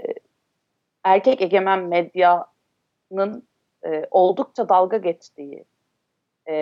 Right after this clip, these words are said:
ve kadının "Bu adam dört senelik evliliğimizde bana defalarca tecavüz etti. E, hem ruhsal hem fiziksel şiddete uğradım."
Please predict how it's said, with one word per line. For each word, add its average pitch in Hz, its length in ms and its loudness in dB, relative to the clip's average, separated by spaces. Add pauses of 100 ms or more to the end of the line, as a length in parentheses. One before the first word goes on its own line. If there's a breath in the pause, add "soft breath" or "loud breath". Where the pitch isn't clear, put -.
(640)
ve 190 140 -2
kadının 202 600 0 (180)
"Bu 214 140 4
adam 185 420 2 (140)
dört 220 180 0
senelik 185 300 -4
evliliğimizde 175 720 -6
bana 175 380 2
defalarca 185 580 2
tecavüz 170 480 -4
etti. 160 460 -8 (680)
E, 151 320 -4
hem 214 240 2
ruhsal 190 440 0
hem 190 120 -2
fiziksel 175 560 -2
şiddete 175 440 -4
uğradım." 165 520 -2